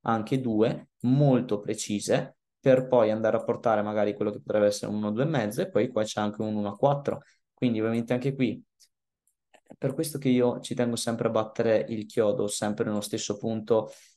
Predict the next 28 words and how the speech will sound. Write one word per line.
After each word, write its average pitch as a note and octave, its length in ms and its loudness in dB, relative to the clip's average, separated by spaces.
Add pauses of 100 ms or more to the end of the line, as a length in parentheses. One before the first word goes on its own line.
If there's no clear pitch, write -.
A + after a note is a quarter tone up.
(160)
perché B2+ 520 2 (320)
è C#3+ 100 -8
quello F3+ 200 -2
che C3+ 120 -2
fa - 100 -4
la B2 80 0
differenza. A2+ 720 -6
Informazioni, B2 1000 -4 (100)
documentare, A#2 920 -4
prendere A#2 340 -6
appunti D#3 480 -4
e - 80 -8
continuare C3+ 880 -2 (200)
sempre C3 480 -2
nello D3 240 0
stesso A2+ 460 -6
identico B2+ 340 -2
modo. - 460 -4 (360)
Così, C3 380 -2 (120)
continuamente, B2+ 720 -2
continuamente, B2+ 600 -2
continuamente. B2+ 600 -6
Infatti A#2 380 -4
questo A2+ 220 -6
qua B2 120 2
era A#2+ 100 2
un A2+ 80 -4
trade A2+ 400 -2